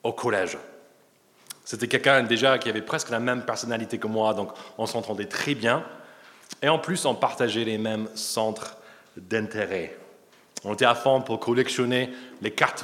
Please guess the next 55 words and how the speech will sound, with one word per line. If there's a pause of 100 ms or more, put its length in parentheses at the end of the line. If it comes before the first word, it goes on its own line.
Pokémon. (420)
Je
pense
que
ça
existe
encore
aujourd'hui
un
peu. (460)
Et
aussi
à
jouer
à
la
Nintendo
soixante-quatre.
Donc
là,
c'est, (320)
ça
date
maintenant.
Et
je
pense
qu'il
y
a
quatre,
cinq
consoles
qui
sont
sorties
de
Nintendo
depuis
ce
temps-là. (960)
Mais
en
plus
de
tout
cela,
mon
ami,
il
avait
quelque
chose
d'assez
exceptionnel.